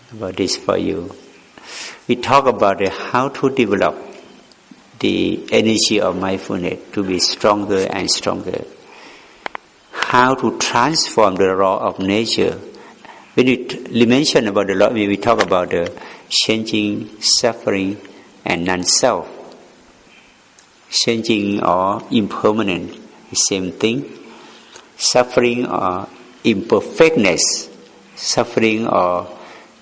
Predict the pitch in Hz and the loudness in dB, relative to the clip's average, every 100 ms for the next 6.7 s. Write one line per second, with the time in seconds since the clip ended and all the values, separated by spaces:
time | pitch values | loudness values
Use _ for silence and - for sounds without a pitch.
0 | _ 117 147 151 - 135 113 107 101 85 | _ -2 2 2 0 0 0 0 0 0
1 | 85 - - - - - - - 113 107 | 0 -6 -14 -20 -20 -8 -2 0 0 0
2 | 104 104 120 - - 113 107 - - - | 0 -2 -4 -4 -2 0 0 -4 -14 -20
3 | - - - - - - - - 104 - | -20 -20 -20 -20 -20 -20 -16 -6 -2 0
4 | 107 110 107 104 92 92 90 85 - - | 0 0 -2 -4 -4 -4 -6 -10 -14 -10
5 | - 113 92 131 - 95 85 - 101 - | 0 0 2 -2 0 -2 -4 -4 0 2
6 | 123 110 120 127 101 73 - | 2 0 -2 -2 -2 -4 -14